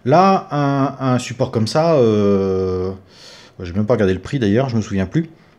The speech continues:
mais bon c'est au moins deux fois moins cher, frais de port compris. Euh, autre chose,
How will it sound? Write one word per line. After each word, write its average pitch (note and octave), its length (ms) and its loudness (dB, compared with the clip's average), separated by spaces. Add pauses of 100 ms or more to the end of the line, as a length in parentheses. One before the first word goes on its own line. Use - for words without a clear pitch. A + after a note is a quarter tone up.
(220)
mais A#2 240 4
bon C3+ 240 6
c'est A2 240 0
au D#3+ 160 4
moins E3 240 6
deux C3+ 260 6
fois F#3 260 2
moins C#3+ 200 2
cher, E3+ 260 0
frais - 160 -2
de - 60 -10
port - 180 -6
compris. A#2 300 -6 (1400)
Euh, A#2+ 460 6
autre B2 240 0
chose, C3+ 420 4